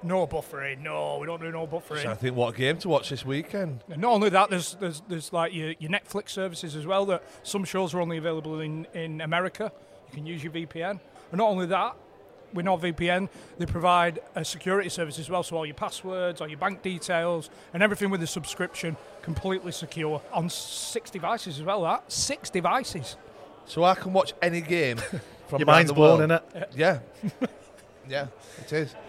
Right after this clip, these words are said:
Speaker 1: And as always, we've got a special offer. We've got a Kosh code.
Speaker 2: We always have special offers. That, well, that's why they call us the good guys.
Speaker 1: All you've got to do is click on the link in the description and you'll get the special offer with anti-malware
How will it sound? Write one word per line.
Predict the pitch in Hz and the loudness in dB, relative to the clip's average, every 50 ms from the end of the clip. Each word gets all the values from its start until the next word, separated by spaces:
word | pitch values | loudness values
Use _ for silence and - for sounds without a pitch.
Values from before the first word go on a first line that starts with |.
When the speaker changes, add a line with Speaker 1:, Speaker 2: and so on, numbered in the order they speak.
| - - - - - - | -18 -18 -20 -20 -12 -8
Speaker 1:
And | 185 175 | -8 -6
as | 185 160 | 0 2
always, | 202 214 214 196 202 214 233 269 - - - | 2 2 4 2 2 0 0 -2 -2 -8 -8
we've | 285 240 156 | -8 -10 -6
got | - 202 202 | -6 -6 -6
a | 208 | -6
special | - - 214 - - 190 214 | -6 -6 -6 -6 -4 -6 -8
offer. | 240 - - 190 226 - - - - | -8 -6 -8 -10 -10 -10 -16 -18 -18
We've | 180 170 | -8 -6
got | 220 - | -6 -6
a | - | -4
Kosh | - 208 254 - - | -4 -4 -4 -4 -6
code. | - - 208 - 127 - - - - | -6 -6 -6 -6 -6 -12 -18 -12 -6
Speaker 2:
We | 147 151 | 0 2
always | 143 135 120 123 127 120 - | 2 2 2 0 -2 -4 -4
have | - 131 - | -6 -8 -8
special | - - 127 - - 127 120 | -4 -6 -6 -4 -2 -2 -2
offers. | 107 - 120 110 107 | -2 -2 -6 -6 -2
That, | 139 135 - | -2 -2 0
well, | 139 151 131 | 0 -2 -2
that's | 156 143 - | -2 -4 -2
why | 180 165 160 | -2 -2 -2
they | 147 147 | -2 -4
call | - 156 143 | -2 -2 -2
us | 135 117 123 | -2 -2 -4
the | |
good | 127 143 110 107 | -6 -6 -4 -2
guys. | 117 113 107 101 95 92 - - - - - - - - | -2 -2 0 -2 -4 -6 -10 -16 -20 -20 -20 -20 -12 -10
Speaker 1:
All | 180 190 | -10 -10
you've | 156 165 | -6 -8
got | 190 185 | -8 -6
to | 165 180 | -6 -6
do | 185 175 | -6 -8
is | 151 | -6
click | - 214 214 - 208 | -8 -10 -8 -6 -8
on | 190 | -8
the | 185 | -8
link | 180 196 180 - | -10 -12 -12 -12
in | 180 175 | -12 -12
the | 156 143 | -12 -14
description | 147 139 - 196 208 - - - 196 202 - - - - - - - | -16 -10 -10 -10 -10 -10 -10 -10 -10 -10 -10 -14 -20 -20 -20 -16 -12
and | 165 156 | -8 -8
you'll | 165 165 143 | -8 -6 -4
get | 175 180 180 175 - - - - - - - - | -4 -4 -4 -4 -8 -16 -20 -20 -20 -20 -16 -12
the | 156 | -12
special | - - 214 214 - - 196 | -8 -2 0 0 0 0 -4
offer | 185 165 - 165 | -4 -4 -4 -8
with | 165 160 180 | -4 -2 -2
anti-malware | 190 202 185 - 175 190 190 185 180 170 175 175 175 202 214 | -2 -2 -4 -10 -10 -10 -8 -8 -6 -6 -6 -4 -4 -4 -4